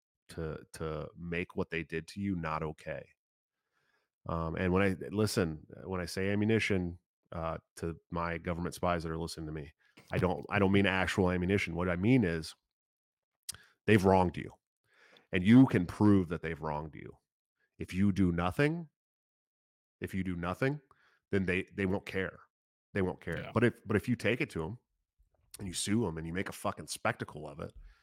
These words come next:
Speaker 1: they're gonna remember that the next time they go to do one of these bullshit plans, right? Um, and,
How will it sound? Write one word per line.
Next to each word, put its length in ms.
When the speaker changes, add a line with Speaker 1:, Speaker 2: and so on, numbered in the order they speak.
Speaker 1:
they're 100
gonna 180
remember 260
that 160
the 60
next 220
time 160
they 100
go 120
to 80
do 140
one 140
of 60
these 140
bullshit 520
plans, 420
right? 240
Um, 380
and, 180